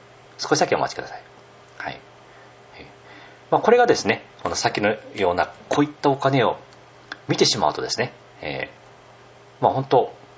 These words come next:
ですね、株式会社一個創業するときとおか-、同じぐらいのですね、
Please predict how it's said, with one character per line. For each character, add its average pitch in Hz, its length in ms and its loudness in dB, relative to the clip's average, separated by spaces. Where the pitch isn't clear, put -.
で - 80 -10
す - 100 -12
ね、 80 220 -4
株 135 180 2
式 151 160 2
会 180 60 4
社 - 120 2
一 101 180 0
個 117 300 2
創 139 280 2
業 135 160 2
す - 100 -6
る 147 60 4
と 131 80 -2
き - 80 -6
と 87 100 0
お 85 40 0
か-、 127 240 0
同 120 200 4
じ 151 180 0
ぐ 151 80 0
ら 160 120 4
い 123 60 0
の 135 220 0
で - 80 -6
す - 120 -10
ね、 82 180 -6